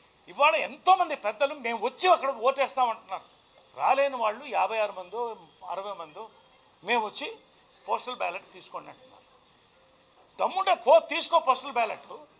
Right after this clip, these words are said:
అంతేగాని ఏదో పెద్ద తప్పు జరిగిపోయినట్టు. అసలు నేను పది వేలు ఇచ్చింది పద్నాలుగులో, ఆ, నూట నలభై మందికి ఇచ్చింది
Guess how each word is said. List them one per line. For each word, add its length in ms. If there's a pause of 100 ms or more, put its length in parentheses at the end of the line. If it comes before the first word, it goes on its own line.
(380)
అంతేగాని 280
ఏదో 120
పెద్ద 240
తప్పు 280
జరిగిపోయినట్టు. 760 (680)
అసలు 320
నేను 280
పది 240
వేలు 300
ఇచ్చింది 680 (560)
పద్నాలుగులో, 640 (320)
ఆ, 300 (500)
నూట 220
నలభై 320
మందికి 280
ఇచ్చింది 540